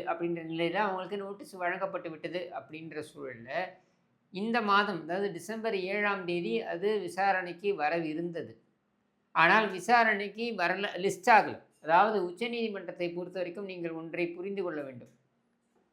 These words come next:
உச்சநீதிமன்றம் என்றது ஏதோ டிஸ்ட்ரிக்ட் மஜிஸ்ட்ரேட் கோர்ட் மாதிரியோ, ஹை கோர்ட் மாதிரியோ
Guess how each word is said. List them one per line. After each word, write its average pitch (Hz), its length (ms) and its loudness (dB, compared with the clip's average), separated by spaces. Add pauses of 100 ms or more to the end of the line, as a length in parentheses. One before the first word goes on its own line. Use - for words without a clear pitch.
உச்சநீதிமன்றம் 202 840 2
என்றது 185 340 -2
ஏதோ 196 300 0
டிஸ்ட்ரிக்ட் 185 380 -4
மஜிஸ்ட்ரேட் 170 440 -4
கோர்ட் 175 220 -4
மாதிரியோ, 165 320 0
ஹை 185 260 4
கோர்ட் 190 260 0
மாதிரியோ 165 360 -4